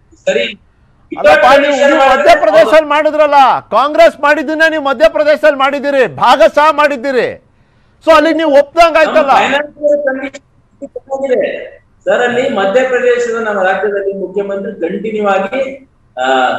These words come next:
Speaker 1: ಸುಮಾರು three or four ಟೈಮ್‌ದಲ್ಲಿ ಮುಖ್ಯಮಂತ್ರಿ ಇದ್ದಾರೆ. ಅವ್ರು Correct ಆಗಿ ಅಲ್ಲಿಂದ ಅವ್ರ financial condition ನೋಡಿ ಮುಂದಿನವ್ರು ಇದು ಮಾಡ್ತಾ ಇದ್ದಾರೆ. ನಮ್ಮಲ್ಲಿ financial condition ಇವರು ಏನೋ ಒಂದು ಆಗುತ್ತೆ. ಫೈನಾನ್ಸ್ ಇವ್ರು ಮೂರ್ನಾಲ್ಕು ಸಲ,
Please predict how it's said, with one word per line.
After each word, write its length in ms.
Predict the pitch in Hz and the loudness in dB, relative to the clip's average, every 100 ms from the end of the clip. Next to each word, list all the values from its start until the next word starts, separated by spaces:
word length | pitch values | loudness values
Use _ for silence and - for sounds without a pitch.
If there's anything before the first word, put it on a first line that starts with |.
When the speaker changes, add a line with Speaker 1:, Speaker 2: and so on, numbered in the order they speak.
| - | -4
Speaker 1:
ಸುಮಾರು 240 | 196 214 | 0 0
three 340 | 214 196 226 | 0 -4 -4
or 300 | 208 202 196 | 0 0 0
four 240 | 190 196 190 | -2 0 0
ಟೈಮ್‌ದಲ್ಲಿ 300 | 185 208 208 | 0 -4 -8
ಮುಖ್ಯಮಂತ್ರಿ 540 | - 196 185 180 180 | -10 -10 -8 -10 -8
ಇದ್ದಾರೆ. 240 | 175 180 233 | -6 -4 -2
ಅವ್ರು 220 | 247 - | -4 -2
Correct 300 | 202 190 196 | -4 -4 -2
ಆಗಿ 440 | 202 262 254 - _ - | -2 -2 -8 -10 _ -6
ಅಲ್ಲಿಂದ 320 | 202 269 262 | -2 0 2
ಅವ್ರ 120 | 262 | 2
financial 640 | 262 254 247 247 247 233 | 2 0 -2 -4 -4 -2
condition 440 | 220 214 214 202 185 | -2 -2 -4 -4 -4
ನೋಡಿ 200 | 208 - - _ _ _ - | -6 -6 -12 _ _ _ -4
ಮುಂದಿನವ್ರು 480 | 247 277 269 269 262 | 0 2 2 2 0
ಇದು 80 | |
ಮಾಡ್ತಾ 300 | 240 226 226 | 0 0 0
ಇದ್ದಾರೆ. 580 | 214 202 185 - - - _ | -2 0 0 -2 -6 -14 _
ನಮ್ಮಲ್ಲಿ 380 | 175 226 254 254 | -4 0 0 0
financial 600 | 254 226 262 269 269 254 | 0 -2 0 -2 -4 -10
condition 520 | - 247 262 254 254 | -10 -10 -12 -6 -4
ಇವರು 400 | 262 269 262 - _ _ | -2 -2 -2 -6 _ _
ಏನೋ 280 | 311 - 262 | -2 0 2
ಒಂದು 300 | 294 285 269 | 4 4 4
ಆಗುತ್ತೆ. 460 | 254 254 - 208 - - _ _ - | 0 -2 -4 -4 -4 -12 _ _ -10
ಫೈನಾನ್ಸ್ 380 | 170 240 240 | -8 -6 -8
ಇವ್ರು 200 | 240 240 | -10 -8
ಮೂರ್ನಾಲ್ಕು 480 | 196 220 233 254 254 | -2 -2 2 2 2
ಸಲ, 240 | 254 247 | 0 0